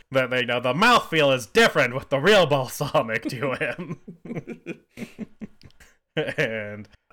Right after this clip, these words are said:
Hal walks in, and when he walks in, Reese orders him to re-clean the pots and pans that he just cleaned. And when Hal protests, saying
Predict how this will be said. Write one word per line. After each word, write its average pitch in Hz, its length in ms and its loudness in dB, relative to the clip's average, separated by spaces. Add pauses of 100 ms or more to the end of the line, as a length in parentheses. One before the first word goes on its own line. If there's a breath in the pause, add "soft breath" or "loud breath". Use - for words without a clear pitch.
(100)
Hal 208 420 4
walks 170 380 0
in, 131 180 0
and 120 140 -2
when 180 120 0
he 185 60 2
walks 196 400 2
in, 143 400 0
Reese 123 460 -8 (120)
orders 208 440 4
him 156 420 -4 (160)
to 123 340 -8
re-clean 170 960 -2
the 123 120 -4
pots 170 340 0
and 165 160 -2
pans 139 380 2
that 127 160 -4
he 110 140 -10
just 143 380 0
cleaned. 117 600 -6 (600)
And 110 720 -2
when 113 220 -12
Hal 131 420 0
protests, 196 760 0
saying 127 800 -2